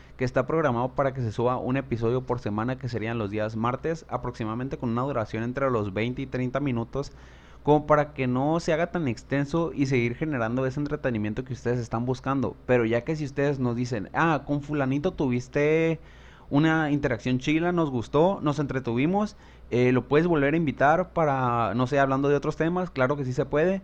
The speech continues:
Y pues por mi parte sería todo. Para las personas que nos están viendo a través de la plataforma de YouTube, que a lo mejor nos ponen en la caja de comentarios que la duración del podcast no fue lo que esperaban, que esperaban algo más extenso, pues fue el tiempo que nos tomó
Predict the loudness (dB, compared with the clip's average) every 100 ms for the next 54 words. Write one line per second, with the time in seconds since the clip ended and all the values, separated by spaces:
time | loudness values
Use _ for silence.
0 | -10 -20 -20 -20 -20 -20 -20 -20 -20 -20
1 | -20 0 2 4 2 0 -2 0 0 0
2 | 0 -2 -4 -2 0 2 4 6 4 -2
3 | 0 2 2 0 -4 -4 -2 -2 -4 -6
4 | -4 -2 -2 -4 -2 0 0 0 0 2
5 | 2 0 0 0 0 -4 -4 -2 0 0
6 | -2 -2 -2 -6 -6 -2 -2 -2 -2 0
7 | -2 -2 -2 0 0 0 0 -2 -2 -2
8 | -4 -2 -2 0 0 0 -2 -2 -2 0
9 | 0 0 -2 -2 -2 -2 -4 -2 -2 0
10 | -2 0 -2 -2 -4 -2 -2 -2 -4 -6
11 | -6 -2 0 0 -2 -4 -4 -6 -2 0
12 | 2 0 -2 -4 -2 0 0 -4 -6 -18
13 | -20 -20 2 4 6 4 4 2 0 -2
14 | 0 2 2 2 4 6 4 4 0